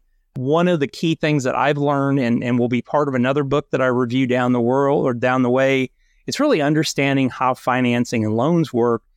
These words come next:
so that you can band together and put things together, be creative in financing so that you can get more deals done.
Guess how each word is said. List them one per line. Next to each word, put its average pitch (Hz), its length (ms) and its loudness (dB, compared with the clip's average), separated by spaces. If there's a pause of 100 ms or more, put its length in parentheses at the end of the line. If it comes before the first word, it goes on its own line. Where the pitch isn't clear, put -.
(140)
so - 160 -6
that 127 120 2
you 127 180 -2
can 117 160 -2
band 127 380 0
together 123 520 0
and 113 220 -2
put - 260 -6
things 123 400 0
together, 110 600 0 (440)
be 139 160 0
creative 131 800 0
in 113 200 -4
financing 127 760 0
so 127 180 -2
that 123 160 0
you 120 140 2
can 127 140 0
get 127 220 -2
more 120 220 0
deals 104 360 0
done. 120 440 -2